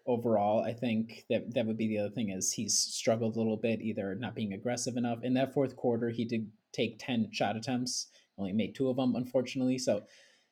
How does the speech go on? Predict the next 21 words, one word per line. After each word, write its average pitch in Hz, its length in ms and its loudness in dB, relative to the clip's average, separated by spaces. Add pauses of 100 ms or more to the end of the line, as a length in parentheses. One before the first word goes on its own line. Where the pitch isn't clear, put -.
(140)
i-, - 260 -12
it's 156 180 6
a - 20 8
mixed 165 240 4
bag 156 200 10
with 127 140 2
him 123 260 4
too, 120 220 4
where 107 540 0
because 123 320 0
he's 120 240 -2
going 113 200 2
through 113 180 0
a 107 40 2
rough 107 300 -2
patch 117 320 -2
right 123 180 2
now, 123 280 0
whether 110 300 0
or 104 40 0
not 101 180 -4